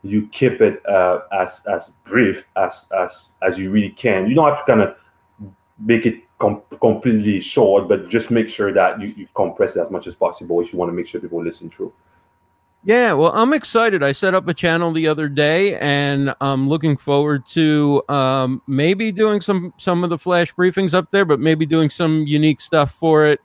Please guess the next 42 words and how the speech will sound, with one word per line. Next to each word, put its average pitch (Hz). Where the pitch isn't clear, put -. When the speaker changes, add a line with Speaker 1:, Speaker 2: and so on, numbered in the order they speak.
Speaker 2:
as, 135
as 139
well. 156
Um, 127
and 131
I, 131
I 151
really 151
appreciate 160
you 151
joining 170
and, 139
uh, 139
Speaker 1:
Yeah. -
Speaker 2:
telling 190
everybody 170
about 156
it. 170
And 139
I 143
wish 156
you 160
all 156
the 151
best 151
with 147
the 143
app. 147
I 139
think 139
this 151
is 127
great. 156
I 147
think 135
it's 131
an 139
incredible 143
way 143
for -
Speaker 1:
Yeah, 160
Speaker 2:
people -